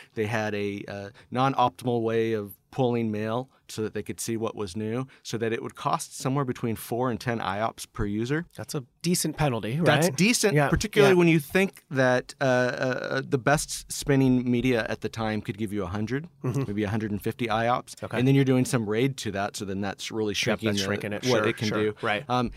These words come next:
Speaker 1: and so, you know, you, you could have a server that had twenty, thirty hard disks in it that could support a hundred users, two hundred users. Um, and now today with FlashArray, you know, you have the I ops and the latency is sub-millisecond, right? Which is phenomenal.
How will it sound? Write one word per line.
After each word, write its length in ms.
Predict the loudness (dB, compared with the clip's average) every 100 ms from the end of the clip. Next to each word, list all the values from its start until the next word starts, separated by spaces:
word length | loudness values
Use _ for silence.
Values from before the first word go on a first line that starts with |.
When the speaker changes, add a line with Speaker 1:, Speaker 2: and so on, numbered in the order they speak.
| -4
Speaker 1:
and 160 | 2 4
so, 320 | 6 6 6
you 120 | 4
know, 80 | 4
you, 200 | 4 2 2
you 240 | 4 4
could 220 | 2 -2
have 320 | 0 0 2 0
a 80 |
server 500 | -2 -2 0 0 0
that 200 | -2 -6 -6
had 300 | -4 -4 -4
twenty, 260 | -4 -4
thirty 360 | -2 -2 -2 -6 _ -2
hard 220 | 0 0
disks 280 | -2 -4 -8
in 120 | -8
it 100 | -10 -14 _ -12
that 140 | -8
could 120 | -6
support 440 | -6 -6 0 0 -2
a 60 | -2
hundred 260 | -2 -2 -2
users, 400 | -4 -6 -18 -20 _ _ _ -4
two 100 | -4
hundred 220 | -4 -6
users. 360 | -8 -8 -12 -18 -20 -20 _
Um, 220 | -2 0
and 120 | 2 2
now 160 | 2
today 280 | 0 0 0
with 160 | 0 -2
FlashArray, 600 | -2 -2 -2 -4 -6 -12 -10
you 80 | -10
know, 180 | -8 -12 -12
you 220 | -8 -4
have 320 | 0 0 0
the 120 | -4
I 160 | 0 0
ops 360 | 0 -2 -6 -10
and 80 | -10
the 80 | -4
latency 420 | -4 -4 -8 -8
is 80 | -6
sub-millisecond, 880 | -2 -2 0 -2 -2 -4 -6 -8 -12 -10
right? 220 | -8 -6
Which 200 | -8 -6
is 100 | -8
phenomenal. 560 | -4 -2 0 -2 -4